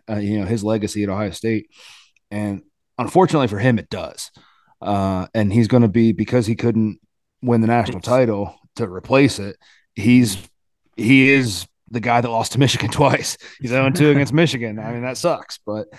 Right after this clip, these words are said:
Speaker 1: uh, I, you know,
Speaker 2: Uh.
Speaker 1: he gets, he gets a lot of hate from Buckeye fans because of that, and I, I don't know that it's all warranted. I mean, here's a guy, he's pu-, he's, he's pouring his heart out here in that last game, and yeah, I mean, you,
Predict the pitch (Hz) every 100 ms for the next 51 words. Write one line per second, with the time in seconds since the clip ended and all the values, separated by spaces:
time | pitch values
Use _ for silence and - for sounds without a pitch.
0 | - _ _ 123 110 107 120 90 127 113
1 | 160 165 - - 123 139 147 120 127 120
2 | 101 123 120 - 90 107 110 92 - 98
3 | 90 95 - 110 113 101 87 98 98 -
4 | 98 90 92 104 - _ - - - 120
5 | 143 135 127 120 120 107 95 110 117 101
6 | 95 92 90 107 120 123 110 113 113 101
7 | - 120 - 113 123 _ - - - _
8 | _ 117 104 - 139 139 101 120 123 117
9 | 110 101 110 110 104 - _ _ 113 107
10 | 104 92 117 104 113 113 113 101 92 -
11 | - 95 95 95 87 - _ _ _ _
12 | _ _ _ _ _ 127 117 113 113 110
13 | 117